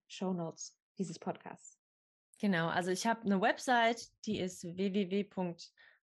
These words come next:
Speaker 2: boho soul punkt d e und da ist auch der Shop aktuell und da wird sich dann auch im Laufe der Zeit die anderen, wenn ich dann in Richtung Coaching und Masterclasses gehe, wird dann alles da zu finden sein auch.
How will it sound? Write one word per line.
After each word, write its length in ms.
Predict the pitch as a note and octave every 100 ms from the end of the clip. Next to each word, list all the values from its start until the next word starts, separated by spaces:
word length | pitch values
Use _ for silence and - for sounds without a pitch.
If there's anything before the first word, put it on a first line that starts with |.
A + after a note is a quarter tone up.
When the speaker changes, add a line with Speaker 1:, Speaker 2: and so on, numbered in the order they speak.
| _
Speaker 2:
boho 600 | G3 G3+ G#3+ G3+ G3+ F#3+
soul 400 | F#3 - G3 A3+
punkt 300 | A3+ F#3+ F#3
d 60 | F3+
e 280 | - C4 G#4+ - _ _ _ _ _ _ _ - -
und 80 | F#3+
da 120 | F#3+
ist 120 | F#3
auch 200 | F#3 F3+
der 200 | - F3
Shop 220 | E3+ D4
aktuell 580 | B3 A3 - - G#3+ G#3+
und 160 | - F3+
da 160 | F#3
wird 160 | F3+ F#3
sich 160 | F#3 -
dann 160 | F3+
auch 220 | - F3+
im 100 | -
Laufe 280 | E3+ F3 F3+
der 160 | F3 F3
Zeit 360 | F3+ D#3+ E3 - _ - _ _ _ -
die 100 | -
anderen, 360 | G3+ G3 G3
wenn 120 | F#3+
ich 120 | G3+ -
dann 140 | F#3+
in 100 | F3+
Richtung 280 | F3 - F#3
Coaching 480 | F#3+ F3 F3 F3 F3+
und 380 | E3+ E3+ E3 E3 _ -
Masterclasses 760 | E3+ F#3 G3 G3 F3 F3+ F3+ -
gehe, 240 | F#3 E3+
wird 120 | F3
dann 120 | F3+
alles 240 | - E3 E3
da 180 | F#3 F#3
zu 80 |
finden 320 | F#3+ A#3 B3 E3+
sein 220 | D#3 -
auch. 240 | D#3 G#3